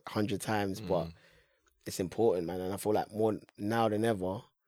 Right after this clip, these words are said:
Speaker 1: keeping your community out in, in, in your mind, and that's inside and outside the camp.
Speaker 2: Yeah.
Speaker 1: I think, yeah, man, yeah,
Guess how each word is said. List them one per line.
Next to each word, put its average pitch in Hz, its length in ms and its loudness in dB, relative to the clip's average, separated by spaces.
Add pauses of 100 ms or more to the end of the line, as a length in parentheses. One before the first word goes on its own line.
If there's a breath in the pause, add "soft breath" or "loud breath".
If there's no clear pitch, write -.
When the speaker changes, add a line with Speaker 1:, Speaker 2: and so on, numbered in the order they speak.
(340)
Speaker 1:
keeping 104 440 -2
your 98 340 2
community 98 380 2
out 87 220 -2
in, 95 240 -2
in, 87 220 -2
in 95 140 0
your 95 100 2
mind, 95 580 0
and 95 180 -4
that's - 380 -4 (920)
inside 107 480 6
and 110 160 4
outside 95 320 0
the 92 80 -4
camp. - 340 -4 (120)
Speaker 2:
Yeah. 80 220 -10 (600)
Speaker 1:
I 85 80 -10
think, 60 240 -6
yeah, 90 180 2
man, 87 200 -2
yeah, 90 180 -2